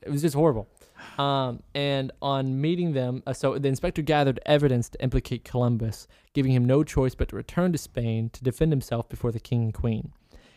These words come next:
He then sailed back to Portugal and arrived on June eleventh. On the meeting, um, he reassured them there was still plenty of gold,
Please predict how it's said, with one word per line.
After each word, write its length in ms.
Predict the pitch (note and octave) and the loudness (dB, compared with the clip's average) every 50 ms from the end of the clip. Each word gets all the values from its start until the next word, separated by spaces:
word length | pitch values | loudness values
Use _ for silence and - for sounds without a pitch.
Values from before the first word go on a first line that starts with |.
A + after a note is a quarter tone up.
| _ | _
He 80 | - C3 | -2 0
then 120 | C3 B2+ A#2+ | 2 2 0
sailed 280 | - - C#3 C3 B2 | 0 0 0 0 2
back 220 | A#2+ B2+ A#2+ A2+ - | 0 0 -2 -2 -4
to 80 | - | -6
Portugal 520 | - - - D3+ D#3 - - C#3 D3+ D#3 D3+ | -4 -2 0 0 0 0 -2 -2 0 0 0
and 200 | A#2 B2+ B2 B2+ - _ - | 0 -2 -2 -2 -4 _ -4
arrived 480 | B2 A#2+ B2 D3 D#3+ D#3+ D3+ C#3+ B2+ | -2 0 0 0 0 0 0 0 0
on 100 | C3 B2 | -2 -2
June 220 | A2 A2+ A#2+ A#2+ A#2 | 0 0 0 0 2
eleventh. 560 | A2+ A2 A2 A2 - - - - - _ _ _ _ _ _ _ _ - | 0 0 -2 -4 -4 -8 -12 -14 -16 _ _ _ _ _ _ _ _ -6
On 120 | A#2+ B2+ | -2 0
the 60 | A#2+ A#2+ | 2 4
meeting, 600 | C3 D#3 F#3+ A3+ G#3+ E3+ C#3+ C3 C3+ C#3 D#3+ - _ _ _ _ _ _ - | 4 4 4 4 4 2 2 2 0 -2 -4 -8 _ _ _ _ _ _ -6
um, 180 | C3+ C3 B2+ | -4 -2 -2
he 140 | B2 B2 C3 | 0 0 0
reassured 540 | B2+ B2+ B2+ A#2+ - - - G3+ G3+ F3+ D3 | 2 2 2 0 -2 -2 0 0 0 0 0
them 220 | C3+ C#3+ B2+ B2 A#2 | -2 -2 -2 -2 -2
there 120 | A#2 B2 | -2 -2
was 100 | A#2 - | -2 -4
still 180 | - - D3+ B2+ | -6 -8 -8 -6
plenty 320 | - - - G3+ G#3+ G3+ | -2 0 2 2 2 2
of 100 | F3 C3+ | 0 0
gold, 460 | A#2 C#3+ B2+ B2 B2 B2 A#2+ A2+ G#2+ | 0 0 0 2 2 0 0 -2 -6